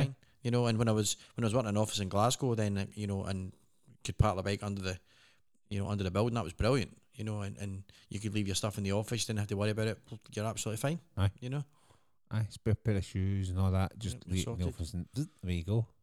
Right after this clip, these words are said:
Speaker 1: So, um, yeah, so I think, yes, absolutely, it can be your everyday mode of transport. But it is a bit of a, if you're not a, if you, if you don't enjoy being on a bike, well, why would you have one? But,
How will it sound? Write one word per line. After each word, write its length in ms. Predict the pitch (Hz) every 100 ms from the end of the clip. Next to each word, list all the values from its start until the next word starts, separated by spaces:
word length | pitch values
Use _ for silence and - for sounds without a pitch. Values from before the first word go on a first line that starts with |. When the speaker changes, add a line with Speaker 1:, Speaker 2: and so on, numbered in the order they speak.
| _ -
Speaker 1:
So, 240 | - 120
um, 240 | 117 117 -
yeah, 500 | 139 147 156 143 135
so 180 | - 151
I 40 |
think, 260 | 151 196 180
yes, 300 | 123 117 - 113
absolutely, 440 | 127 123 117 113
it 80 | -
can 100 | 113
be 80 | 107
your 120 | 110
everyday 380 | 113 107 104 107
mode 160 | 104 101
of 80 |
transport. 420 | - 107 101 101 - _ - - _ _ -
But 320 | 135 107 - _ _ -
it 100 | - 131
is 100 | 135
a 60 |
bit 180 | 123 120
of 40 | 113
a, 220 | 107 98 - _ _ _ -
if 140 | 107
you're 100 | 123
not 360 | 123 127 131 -
a, 280 | 117 104 -
if 160 | 104
you, 100 | 120 113 -
if 220 | 107 -
you 60 | 120
don't 280 | - 135 147
enjoy 420 | 131 110 107 107
being 180 | 104 104
on 120 | 101
a 60 | 98
bike, 240 | 101 113 -
well, 120 | 107
why 140 | 101 117
would 160 | 113
you 60 | 101
have 160 | 98 104
one? 220 | 123 117
But, 300 | 104 117 -